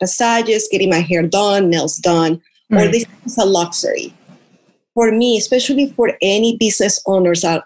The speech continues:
Speaker 1: out there, self-care is mandatory. It's a necessity. It's not a luxury. It's a necessity, right? Why? Because self-care is not just about massages and day spa and all this stuff, which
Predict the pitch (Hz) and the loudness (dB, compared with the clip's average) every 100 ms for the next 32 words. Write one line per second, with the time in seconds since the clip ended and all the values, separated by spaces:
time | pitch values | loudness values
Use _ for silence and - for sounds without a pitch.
0 | - 147 147 143 - - - _ _ _ | -2 -2 0 -2 -4 -8 -14 _ _ _
1 | _ _ - 240 240 247 - 240 233 233 | _ _ -4 -2 -2 -2 -2 0 0 -4
2 | - 185 - 185 175 180 175 180 175 170 | -4 -4 -4 -2 0 2 2 2 2 0
3 | 156 156 180 190 190 196 196 208 - 196 | 0 0 0 2 2 2 0 0 -2 0
4 | 190 - 208 - 151 - 226 - 302 247 | 0 -2 -4 -2 -2 0 -2 0 0 0
5 | 190 190 - 196 - - - - 214 196 | 0 -2 -2 -2 -2 -2 -2 0 0 0
6 | 180 - - 165 - - - - - - | 0 -2 -4 -4 -10 -12 -12 -12 -14 -4
7 | 175 180 269 277 - - - _ - 214 | 0 2 0 -2 -12 -20 -20 _ -8 -4
8 | 226 277 247 - - 233 233 226 - 277 | 0 0 0 -2 -2 -2 -2 0 0 -2
9 | 285 285 269 269 269 262 240 240 240 220 | 0 -2 0 0 0 2 0 0 0 0
10 | 208 196 - 202 185 185 180 - 180 175 | 0 -2 -2 0 2 0 -2 0 0 2
11 | 175 180 - - 156 156 160 165 185 175 | 2 0 -2 -2 0 2 2 2 0 0
12 | 185 - 208 208 269 269 | -2 -2 -2 0 -2 0